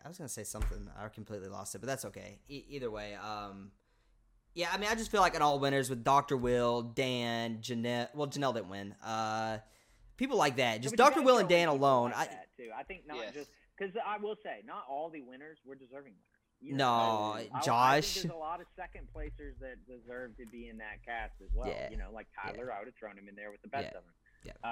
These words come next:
Speaker 2: Um, so I agree with that, though. I do think that we missed out on the casting.
Speaker 1: That's
Speaker 2: But,
Speaker 1: what I
Speaker 2: you
Speaker 1: wish
Speaker 2: know,
Speaker 1: they would have done, is just
Speaker 2: coronavirus
Speaker 1: waited and gotten the big hitters
Speaker 2: Yeah.
Speaker 1: like Tyler, uh,
Speaker 2: Yeah.
Speaker 1: Paul,
Speaker 2: Yeah.
Speaker 1: just gotten people like that with previous winners and previous, like,
Speaker 2: Yeah.
Speaker 1: bigger names.
Speaker 3: Yeah.
Speaker 1: But it just
Speaker 3: So,
Speaker 1: wasn't
Speaker 3: so, like, in,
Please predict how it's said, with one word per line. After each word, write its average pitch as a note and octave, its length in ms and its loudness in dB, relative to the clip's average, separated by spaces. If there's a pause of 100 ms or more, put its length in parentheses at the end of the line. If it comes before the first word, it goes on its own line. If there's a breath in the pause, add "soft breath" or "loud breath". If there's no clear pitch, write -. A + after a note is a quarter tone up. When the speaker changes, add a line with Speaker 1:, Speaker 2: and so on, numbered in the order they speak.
(140)
Speaker 2:
Um, G2 140 -16
so C#3+ 100 -6
I C3 200 -4
agree C3+ 280 -8
with A2 120 -12
that, A2+ 160 -10
though. F2+ 120 -16
I G#2 80 -12
do C3 200 -12
think - 240 -18
that A2+ 100 -14 (140)
we A2+ 100 -14
missed A#2+ 260 -12
out A2+ 140 -8
on A2 120 -14
the F2+ 140 -20
casting. A2 380 -14
Speaker 1:
That's A#3+ 280 4
Speaker 2:
But, A#3 40 4
Speaker 1:
what A3+ 80 8
I G3+ 40 12
Speaker 2:
you G3 60 10
Speaker 1:
wish F#3+ 100 6
Speaker 2:
know, - 20 2
Speaker 1:
they F#3 80 6
would D#3 100 6
have D3 80 4
done, E3+ 160 8
is C#3 140 2
just C3 140 -2
Speaker 2:
coronavirus - 20 -10
Speaker 1:
waited D3+ 380 4
and C#3+ 180 -6
gotten D3 260 2
the C3+ 60 0
big C#3 260 2
hitters C#3 280 0
Speaker 2:
Yeah. C3 40 -2
Speaker 1:
like B2 160 -2
Tyler, C3 920 4
uh, A2+ 280 -6
Speaker 2:
Yeah. F2 200 -12
Speaker 1:
Paul, C3 840 4
Speaker 2:
Yeah. C#3 80 -18
Speaker 1:
just C3+ 160 -10
gotten E3 200 -2
people D3 200 -6
like B2+ 200 0
that C3 360 0
with D3 260 6 (440)
previous A2+ 400 -4
winners A2 320 -6
and G#2 160 -10
previous, G#2 420 -10
like, G#2 140 -12
Speaker 2:
Yeah. F#2+ 80 -10
Speaker 1:
bigger G#2 180 -10
names. G2 320 -16 (220 soft breath)
Speaker 3:
Yeah. - 160 -10
Speaker 1:
But A#2 280 -4
it B2 100 -8
just A2+ 160 -12
Speaker 3:
So, A2 60 -10
Speaker 1:
wasn't G#2+ 300 -6
Speaker 3:
so, F#3+ 140 -6
like, F3+ 140 -6
in, F#3 80 -10